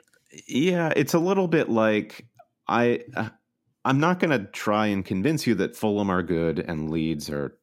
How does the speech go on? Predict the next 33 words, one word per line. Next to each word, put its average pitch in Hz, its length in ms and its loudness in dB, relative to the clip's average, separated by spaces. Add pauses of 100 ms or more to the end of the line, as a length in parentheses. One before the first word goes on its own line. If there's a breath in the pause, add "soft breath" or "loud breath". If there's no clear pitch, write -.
not 85 300 -6
good. 71 240 -8
Obviously, 120 540 -2
Fulham 95 400 -2
are 87 80 -2
not 87 240 -4
great 78 380 -4
and 85 260 -4
Leeds 87 320 -4
are 87 80 -4
pretty 82 260 -6
good, 78 420 -6
but 90 320 -4 (540 loud breath)
I'm, 135 320 -2 (340)
I, 107 100 -6
it's 135 420 -2
my, 170 100 2
it, 135 220 0 (160)
it's 139 180 -2
my 135 120 2
Midwest 127 640 0
mentality, 92 720 -4 (140)
Josh, 82 360 -6
where 92 140 -2
I 87 40 0
want 101 280 -2
everyone 104 460 0
to 98 60 -4
just 90 280 -8
be 95 120 -4
a 85 60 -2
little 80 240 -6
nicer. 76 520 -6